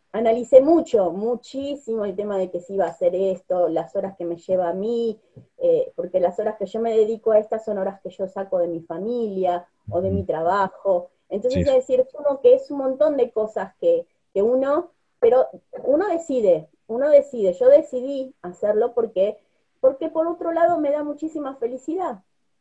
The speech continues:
Speaker 2: Ujú.
Speaker 1: Entonces, eh, nada, busco, si, busco por un lado mi felicidad, pero también si puedo llegar a otras personas y darles
Speaker 2: Claro.
Speaker 1: un poquito de felicidad con lo que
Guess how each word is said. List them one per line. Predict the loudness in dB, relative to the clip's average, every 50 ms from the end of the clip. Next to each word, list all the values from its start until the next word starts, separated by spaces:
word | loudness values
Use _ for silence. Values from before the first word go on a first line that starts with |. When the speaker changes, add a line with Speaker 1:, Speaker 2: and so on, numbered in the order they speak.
| 0 4
Speaker 2:
Ujú. | 4 6 8 8 8 8 8
Speaker 1:
Entonces, | 8 6 6 6 4 -4 -6 -10 -10 -10 _ _ _ _ _ _ _ _ _ _ -4
eh, | 0 2 2 2 2 0
nada, | 0 0 0 2 2 2 2 0
busco, | -2 0 0 0 0 -2 -6 -2 0 0 0 0 -2 -8 _ _ _ _ -20 -20 -20
si, | -16 -14 -14 -14 -14 -16 -20 _ _
busco | -2 -2 0 2 2 4
por | 4 4 4
un | 4
lado | 2 2 2 2
mi | 0 -2 -2
felicidad, | -2 -2 -2 -2 -4 -6 -2 0 0 0 4
pero | 2 2 2
también | 2 -2 -2 0 -2 -2 -2 -6 _
si | _ -14 -14
puedo | -8 0 6 6 8 8 6
llegar | 4 2 0 0 2 2
a | 0 0
otras | 0 -2 -6 -4
personas | -4 -4 -4 -4 -4 -6 -4 -4 -6 -10 _ _ _
y | -14 -14 -12 -12 -10 -10 -6
darles | -6 -4 -4 -2 -2 -2
Speaker 2:
Claro. | -2 -2
Speaker 1:
un | -4 4
poquito | 4 4 2 2 -8 -2 0 2
de | 2 2
felicidad | 2 0 0 0 -4 -2 -2 0 0 0
con | -2 -2 -2
lo | -2 -4 -4
que | -6